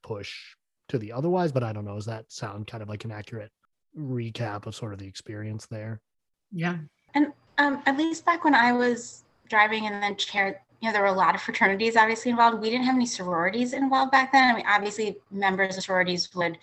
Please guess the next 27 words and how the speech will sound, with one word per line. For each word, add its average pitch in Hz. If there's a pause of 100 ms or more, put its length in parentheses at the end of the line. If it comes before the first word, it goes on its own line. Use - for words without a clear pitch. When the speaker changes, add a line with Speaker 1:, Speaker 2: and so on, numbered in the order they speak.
(340)
Speaker 3:
be 240
drivers 233
or, 180 (580)
um, 165
push 247
or 160
sometimes 190
even 185
be 180
mechanics 175
for 180
the 165
independent 160
organizations. 170
But, - (480)
um, 165 (600)
and 190
I 185
know 185
Melinda 185
and 170
Sherry, 180
you 175
were 170
both 165
in 226
sororities. 165